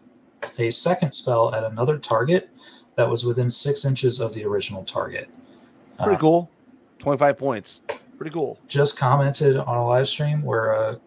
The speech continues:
Speaker 1: Jonathan Quayle took this plus the Zephyr Crown, so he was throwing around Wind Blast eight twice every cast, uh,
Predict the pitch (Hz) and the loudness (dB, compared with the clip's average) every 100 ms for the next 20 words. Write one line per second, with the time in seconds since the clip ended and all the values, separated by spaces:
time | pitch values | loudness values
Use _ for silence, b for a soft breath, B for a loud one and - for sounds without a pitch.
0 | - 123 117 127 120 117 117 113 - 127 | -10 -6 -6 -6 -6 -4 0 0 0 -2
1 | 123 123 120 120 - - - 117 120 - | 0 0 2 2 0 -2 -2 0 2 0
2 | - 120 113 - 110 120 - 120 131 143 | 0 -2 0 0 -2 -6 -6 -4 -2 -2
3 | - - 117 107 - 117 113 110 110 107 | -6 -8 -8 -4 -2 -2 -4 -6 -6 -6
4 | 107 107 113 107 - - 113 120 - 110 | -8 -6 -2 0 -2 -4 -10 -12 -10 -4
5 | 107 - - - - _ _ 110 107 107 | -4 0 -2 -2 -14 _ _ -12 -10 -8
6 | - 120 123 - - - b b b b | -2 0 2 0 -6 -12 b b b b
7 | _ - 104 98 98 | _ -6 -2 0 -2